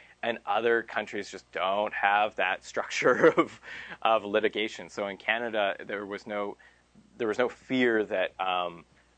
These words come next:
lawsuits as a result of Y two K would bring down the economy, as there was in the United States, that, that fear, um, because, uh, you can't sue people that easily in Canada, in part because,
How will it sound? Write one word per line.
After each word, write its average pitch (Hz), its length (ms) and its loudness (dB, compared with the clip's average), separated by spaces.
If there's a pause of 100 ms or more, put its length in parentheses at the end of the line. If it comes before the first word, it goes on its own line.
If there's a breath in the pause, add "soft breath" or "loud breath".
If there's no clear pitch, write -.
(140)
lawsuits 110 560 2
as 104 100 -6
a 104 60 -6
result 95 480 -2
of 104 160 -8
Y 92 160 2
two - 160 -16
K 104 260 -2
would 101 220 -6
bring 92 180 -4
down 92 220 -6
the 82 80 -8
economy, 113 640 -6
as 104 160 -6
there 101 120 -4
was 85 440 -4
in 92 80 -12
the 82 60 -12
United 82 280 -8
States, - 480 -14 (220)
that, 107 220 -2 (360)
that 113 220 -4
fear, 151 380 -8 (520 loud breath)
um, 107 560 0 (160)
because, 98 720 -4 (140)
uh, 85 320 0 (100)
you 92 180 -16 (100)
can't - 260 -8
sue 120 100 -10
people 113 240 -8
that 95 160 0
easily 98 320 -8
in 92 60 -12
Canada, 90 500 -4
in 90 80 -14
part - 260 -2
because, 87 440 -12